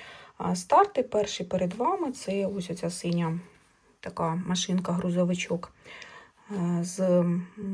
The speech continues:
гарбузиками. Така вся осіння, приосіння картиночка, дуже гарна. Десь на полі.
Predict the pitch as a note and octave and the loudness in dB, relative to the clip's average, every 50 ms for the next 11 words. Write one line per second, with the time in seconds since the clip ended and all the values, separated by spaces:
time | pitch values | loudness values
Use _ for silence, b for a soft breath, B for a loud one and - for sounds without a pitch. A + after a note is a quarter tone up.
0 | G3 F#3+ F#3 F#3+ F#3+ G3 F#3+ F3 A#3 C#4 D#4 - B3 B3 - A3+ A3+ A3 A3 A3 | -4 -2 0 2 2 2 2 2 0 0 2 2 2 2 2 0 0 2 2 2
1 | A3 G#3+ G#3+ G3+ G3+ - - - F3+ F3+ F3 F3+ F3+ - - F3+ F3 F3+ F3+ - | 4 2 2 0 -2 -4 -4 -2 0 0 0 0 -2 -4 -2 0 0 0 0 -2
2 | - - F#3 F#3 F3+ F3 F3 F3+ - - F3+ F3+ F3+ F3+ - F3+ F3+ F3 F3 F3 | -4 -2 0 2 4 2 2 0 0 -2 -2 -2 -2 -2 -2 2 2 4 4 2
3 | F3+ - F3 F3 - - F3 F3 F3 F3 F3 - - F3 E3+ F3 E3+ F3+ F#3+ F3+ | 0 -2 -6 -6 -4 0 2 2 2 2 0 -2 -4 -4 -2 -2 -2 -2 -2 0
4 | E3+ E3 E3+ E3 - F3 E3+ E3+ F#3 F#3+ - _ _ _ _ _ _ _ _ _ | 0 0 -2 -2 -2 -2 -2 -2 -2 -4 -8 _ _ _ _ _ _ _ _ _
5 | _ _ _ _ _ _ G#3 G3 F3+ F3+ F3+ - - G3 F#3 F3+ - F3+ F3+ F3+ | _ _ _ _ _ _ -4 0 0 0 0 0 0 0 0 2 2 4 4 4
6 | F3 F3 | 4 2